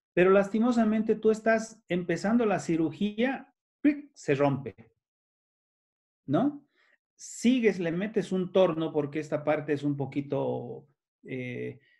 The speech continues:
eh, difícil contárselas porque es una experiencia inolvidable, pero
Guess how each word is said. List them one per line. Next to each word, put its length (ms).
eh, 220
difícil 680
contárselas 720
porque 240
es 60
una 140
experiencia 680
inolvidable, 720
pero 480